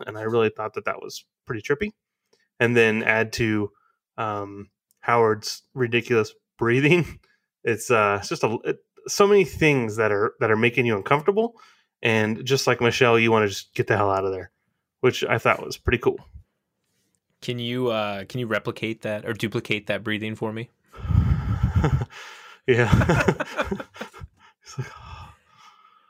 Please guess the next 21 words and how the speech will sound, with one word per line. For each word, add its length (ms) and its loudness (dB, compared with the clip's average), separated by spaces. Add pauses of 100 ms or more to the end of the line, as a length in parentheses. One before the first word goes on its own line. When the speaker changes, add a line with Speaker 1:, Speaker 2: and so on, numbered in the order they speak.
(1900)
Speaker 1:
<laughs> 840 -2
yeah, 220 4
he's 100 4
just 180 2
constantly 380 2
breathing 360 2
through 180 4
his 140 -4
fucking 460 -4
mouth 380 0
and 160 -2
nose, 340 2
and 160 -2
I 100 0
just 240 -4
can't 240 -2
stand 440 0
it. 160 -2
I'm 100 -6
like, 220 -4
"Dude, 400 2